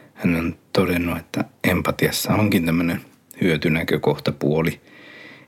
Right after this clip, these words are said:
Ihminen kehittyy empaattiseksi eli yhteistyökykyiseksi syystä. Karhu oli muinoin helpompi kaataa porukalla. Mä kävin just äsken lenkillä ja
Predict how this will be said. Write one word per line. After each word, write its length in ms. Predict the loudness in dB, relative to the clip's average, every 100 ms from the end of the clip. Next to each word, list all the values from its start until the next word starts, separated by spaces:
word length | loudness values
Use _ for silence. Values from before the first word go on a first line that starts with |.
| -2
Ihminen 340 | 0 0 -2
kehittyy 400 | 0 0 0 0
empaattiseksi 800 | 0 2 0 0 -2 -4 -2 -2
eli 300 | 0 0 -2 _ _ _ -6 -4
yhteistyökykyiseksi 1800 | -2 0 0 0 0 -2 -2 -10 -16 -2 0 2 0 2 -2 -2 -4 -4
syystä. 640 | 0 0 0 -4 -2 -4 -4 -10 -2
Karhu 380 | 0 0 0 0
oli 180 | 2 2
muinoin 520 | 0 0 -2 -2 -6 -18 -20 -20 -20 -2 0
helpompi 360 | 2 0 -2
kaataa 480 | 0 0 0 0 -2
porukalla. 840 | -2 -2 0 0 0 0 0 -4 -10 -20 _ _ _ _ _ _ _ _ _ _ _ _ -2
Mä 80 | 0
kävin 180 | 2 2
just 260 | 0 -2 -14 -20 _ -20 -20 -20 -20 -20 -20 -20 -20 _ -6
äsken 420 | -4 -2 -2 0 2
lenkillä 600 | 2 0 0 0 2 0
ja 160 | -2